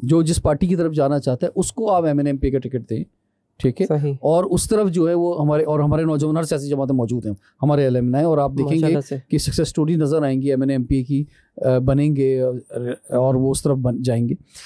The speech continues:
Speaker 1: लेकिन बहैसियत यूथ पार्लियामेंट, क्योंकि जो सियासी जमातें ऑफर देती हैं, वो कहती हैं कि आप यूथ पार्लियामेंट कोई हम पे जम कर दें।
Speaker 2: हाँ।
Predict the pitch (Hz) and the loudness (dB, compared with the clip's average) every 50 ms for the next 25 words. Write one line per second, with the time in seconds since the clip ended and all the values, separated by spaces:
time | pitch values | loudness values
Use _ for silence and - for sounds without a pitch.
0 | - - _ - 175 180 226 233 - 156 151 147 156 175 196 - 302 262 202 165 | -20 -8 _ -2 0 0 0 0 0 0 0 2 2 2 2 2 0 0 2 0
1 | 185 196 - - 147 127 123 120 123 127 - 202 185 208 196 208 196 156 - - | 0 0 0 0 0 2 2 0 0 0 0 0 0 0 0 0 -2 -2 0 0
2 | 151 151 - 226 214 214 196 196 190 208 196 175 - 196 190 180 175 - 196 196 | 0 0 2 0 0 2 0 0 2 2 0 2 0 -2 -2 -2 -2 -2 -4 -2
3 | 180 185 175 - 220 220 220 202 190 170 170 185 196 - 190 165 160 165 175 190 | -2 -4 -4 -4 -2 0 0 0 0 0 -2 -2 0 0 2 2 2 2 2 0
4 | 190 - 196 190 196 - - _ _ _ _ _ _ _ - 175 175 151 185 180 | 0 0 0 0 0 -2 -4 _ _ _ _ _ _ _ 0 0 2 2 2 2
5 | 160 185 190 196 - 151 123 117 123 123 151 160 165 156 151 147 139 135 135 | 2 2 0 2 2 0 0 0 0 0 2 2 2 2 0 0 -2 -4 -8